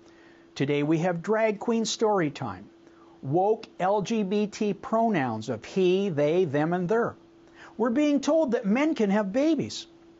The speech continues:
The Sound of Freedom movie has exposed the hundred and fifty billion dollar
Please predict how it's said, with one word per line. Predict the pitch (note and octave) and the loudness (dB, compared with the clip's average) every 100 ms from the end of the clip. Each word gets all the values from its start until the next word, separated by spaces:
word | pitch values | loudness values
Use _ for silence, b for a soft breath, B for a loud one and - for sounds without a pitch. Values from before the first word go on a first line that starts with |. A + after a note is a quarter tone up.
| B B B | B B B
The | - | -8
Sound | - F#3 F#3+ F3 | -2 0 0 -2
of | |
Freedom | - - A#3+ B3+ F#3 F3+ | -2 0 2 2 2 2
movie | B3+ D#4 B3 A3 | 4 2 2 2
has | F#3 F3+ | 0 -2
exposed | E3+ - - A#3+ C#4 G3 | -6 -8 -2 0 0 0
the | F3+ | -4
hundred | D3 - B3 C4 B3 | -4 -2 -2 0 0
and | A3+ A3 | 0 0
fifty | A3+ A3+ A3+ | -2 -2 -4
billion | F3 D3+ A3 A#3 A#3+ B3+ | -2 2 2 4 2 2
dollar | A3 E3 B2+ B2+ | 2 2 2 0